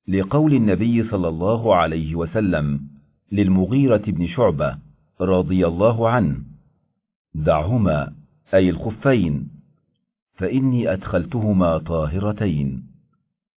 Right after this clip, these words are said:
أخرجه البخاري ومسلم.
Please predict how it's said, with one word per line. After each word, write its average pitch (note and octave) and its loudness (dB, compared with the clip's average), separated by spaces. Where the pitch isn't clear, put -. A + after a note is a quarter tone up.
أخرجه C#3 2
البخاري G2+ 2
ومسلم. F2 -2